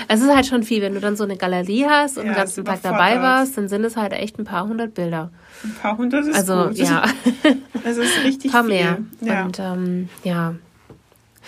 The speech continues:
Speaker 1: Gut, wobei, es gibt auch mal, man könnte es wahrscheinlich auch noch mal aussortieren und
Speaker 2: Mhm.
Speaker 1: noch mal aussortieren und dann
Speaker 2: Achthundert
Speaker 1: kommst du immer
Speaker 2: Bilder
Speaker 1: weiter
Speaker 2: reduzieren.
Speaker 1: und weiter drunter.
Speaker 2: Ja.
Speaker 1: Aber, ja, irgendwie,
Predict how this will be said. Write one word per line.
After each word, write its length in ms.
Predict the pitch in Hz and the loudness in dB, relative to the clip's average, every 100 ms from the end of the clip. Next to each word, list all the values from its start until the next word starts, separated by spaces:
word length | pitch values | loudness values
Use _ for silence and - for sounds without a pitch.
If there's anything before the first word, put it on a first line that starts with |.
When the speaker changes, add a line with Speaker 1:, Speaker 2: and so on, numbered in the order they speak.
| - - | -16 -4
Speaker 1:
Gut, 200 | 349 269 | -2 0
wobei, 300 | 180 185 190 | 4 4 4
es 140 | - - | -2 -4
gibt 200 | 220 240 | -2 -2
auch 140 | 233 | -2
mal, 180 | 196 190 | -4 -4
man 180 | 185 180 | -2 2
könnte 180 | 233 247 | 2 2
es 60 | |
wahrscheinlich 360 | 220 208 185 185 | -2 -2 -2 -2
auch 80 | 180 | -6
noch 140 | 190 | -4
mal 160 | 196 190 | -4 -2
aussortieren 560 | - 208 196 - 208 | -2 -2 -6 -2 0
und 60 | 233 | 0
Speaker 2:
Mhm. 40 | 180 | 2
Speaker 1:
noch 140 | 208 | 2
mal 160 | 214 190 | 2 2
aussortieren 580 | 185 185 196 185 202 202 | 2 0 -2 0 2 2
und 100 | 202 | 2
dann 140 | 208 | 0
Speaker 2:
Achthundert 80 | 214 | 2
Speaker 1:
kommst 160 | 214 226 | 0 2
du 40 | 233 | 2
immer 140 | 247 | 2
Speaker 2:
Bilder 140 | 214 180 | 4 4
Speaker 1:
weiter 360 | 185 185 190 | 4 4 0
Speaker 2:
reduzieren. 260 | 185 190 180 | 0 2 0
Speaker 1:
und 60 | 185 | -2
weiter 360 | 175 175 185 | -2 -2 -2
drunter. 320 | 180 180 180 | -2 -2 0
Speaker 2:
Ja. 60 | 175 | 2
Speaker 1:
Aber, 380 | 170 180 180 180 - - - - - | 4 6 4 4 -2 -16 -20 -20 -14
ja, 300 | - 165 165 175 - - - _ - | -6 -4 -2 -4 -8 -20 -20 _ -4
irgendwie, 680 | 220 202 190 185 185 185 | 0 2 0 0 2 2